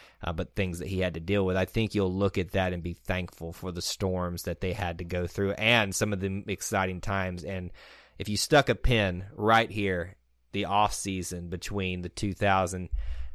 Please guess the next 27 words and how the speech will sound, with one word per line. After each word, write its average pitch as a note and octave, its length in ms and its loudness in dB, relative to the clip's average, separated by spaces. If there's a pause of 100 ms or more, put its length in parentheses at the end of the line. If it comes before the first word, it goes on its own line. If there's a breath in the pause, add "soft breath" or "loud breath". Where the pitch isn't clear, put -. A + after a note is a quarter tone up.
uh, F2 140 -4
seventeen B2 480 2
and A2 80 2
eighteen G#2+ 320 0
season G2 400 -2
and E2+ 120 -8
the D#2+ 140 -8
eighteen F#2+ 280 -4
and F2+ 100 -4
nineteen F#2 420 -4
season, F2+ 380 -6
I F2+ 80 -4
think G2 300 -6
this G#2+ 240 0
is F#2 140 -2
where F#2 400 0
Auburn F#2+ 360 0
officially G#2 580 -2
turns F2 640 -4
the F2+ 100 -4
corner F2 640 -8
in F2+ 200 -10
terms F2+ 240 -4
of E2 100 -8
perception F2 580 -6
in E2+ 180 -10
basketball. E2+ 680 -8